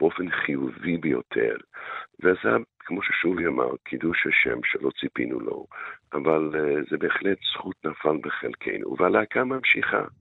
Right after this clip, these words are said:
הם לא מפסיקים, הם מופיעים בכל מקום, והם חבר'ה מדהימים, שמונה מוזיקאים, ואני מודה לכלל ישראל על החיבוק החם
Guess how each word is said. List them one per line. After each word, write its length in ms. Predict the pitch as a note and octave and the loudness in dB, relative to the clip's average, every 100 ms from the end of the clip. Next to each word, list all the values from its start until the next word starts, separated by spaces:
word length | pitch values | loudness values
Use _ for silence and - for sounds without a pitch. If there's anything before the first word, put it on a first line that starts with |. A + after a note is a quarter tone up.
| - - - - - | -16 -14 -14 -14 0
הם 200 | E2+ E2+ | 2 4
לא 100 | E2 | 4
מפסיקים, 680 | G2+ F2+ - D#2 - A#1+ G#1 | 2 -2 -6 -8 -6 -6 -6
הם 100 | D2 | -6
מופיעים 420 | D2 - D#2+ E2 | -6 -2 2 4
בכל 320 | - - E2 F2 | 2 2 2 4
מקום, 440 | D2 - A#1+ B1+ - - - - _ - | 0 -4 -4 -4 -8 -12 -10 -12 _ -12
והם 580 | B1+ C#2 C2 C2+ A#1+ | -2 4 4 2 -2
חבר'ה 500 | - - F2 E2 D#2+ D#2 _ - | 0 2 4 4 4 2 _ -8
מדהימים, 840 | C#2 D#2+ C2+ C2 C#2 C2 B1 B1+ A#1+ | -2 0 0 -2 -2 -2 -2 -4 0
שמונה 400 | - D2 D#2+ D#2+ | 0 4 4 4
מוזיקאים, 760 | D2+ C#2+ C2 - A1+ A#1 C2+ - - - - - - | 2 -2 -8 -4 -2 -2 -6 -12 -12 -10 -12 -16 -18
ואני 800 | - D2+ D2 D2+ - D2 D2+ D2+ - | -2 2 4 4 0 0 2 0 0
מודה 340 | E2 D#2 F2+ G#2+ | 2 4 4 0
לכלל 440 | G#2 - D#2 D#2 D2 | -2 0 2 4 2
ישראל 560 | B1+ - B1 A#1+ A1+ - _ - | -6 -4 -2 0 -2 -8 _ -6
על 160 | C#2+ C#2+ | -2 0
החיבוק 840 | D2 - C#2 - - A2+ - - - | 0 -2 -4 -4 2 4 2 -10 -8
החם 540 | - - - B1+ A#1+ | -2 0 2 2 0